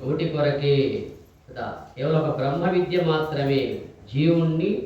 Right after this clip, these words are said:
దేవుని వైపు ప్రయాణం చేపిస్తుంది. లౌకిక విద్యలు ఎన్ని నేర్చినా కూడా ఆ విద్య కేవలం ఉదర పోషణార్థమే ఉపయోగపడుతుంది. కానీ బ్రహ్మ విద్య, బ్రహ్మ జ్ఞానము, ఆత్మ జ్ఞానం అనేది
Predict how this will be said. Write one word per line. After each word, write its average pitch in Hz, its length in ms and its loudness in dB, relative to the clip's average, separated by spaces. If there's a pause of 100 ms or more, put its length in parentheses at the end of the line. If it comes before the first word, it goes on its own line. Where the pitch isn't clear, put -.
(560)
దేవుని 165 380 2
వైపు 147 300 0
ప్రయాణం 139 580 0
చేపిస్తుంది. 123 680 -6 (460)
లౌకిక 156 380 0
విద్యలు 156 380 0
ఎన్ని 143 220 2
నేర్చినా 151 520 -2
కూడా 127 580 -2 (460)
ఆ 113 160 -4
విద్య 131 360 0
కేవలం 165 400 2
ఉదర 151 300 2
పోషణార్థమే 156 760 -2
ఉపయోగపడుతుంది. 139 920 0 (560)
కానీ 156 100 -4
బ్రహ్మ 175 400 2
విద్య, 170 460 2
బ్రహ్మ 156 280 0
జ్ఞానము, 139 680 -2 (260)
ఆత్మ 170 500 -2
జ్ఞానం 147 300 2
అనేది 127 560 -4